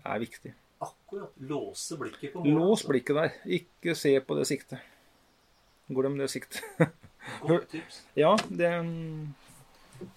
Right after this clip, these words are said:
Speaker 1: høres sikkert litt fjernt ut sånn til å begynne med, for man vil gjer-, gjerne ned og se på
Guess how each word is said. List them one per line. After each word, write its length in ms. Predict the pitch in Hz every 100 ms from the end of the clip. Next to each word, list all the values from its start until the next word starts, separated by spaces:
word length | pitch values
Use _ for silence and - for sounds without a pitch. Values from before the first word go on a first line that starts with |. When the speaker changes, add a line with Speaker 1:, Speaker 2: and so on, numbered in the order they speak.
| 170
Speaker 1:
høres 160 | 160
sikkert 300 | 156 - 170 170
litt 160 | 156
fjernt 240 | 143 110 -
ut 160 | -
sånn 300 | - 147 151
til 240 | 151 139 160
å 20 |
begynne 220 | 156 139
med, 140 | 185 -
for 80 | 156
man 160 | 143 143
vil 160 | 143 147
gjer-, 300 | 135 - 139 - - - _ -
gjerne 320 | 143 127 143
ned 160 | 131 127
og 140 | 131
se 440 | - - - 107 101
på 100 | 104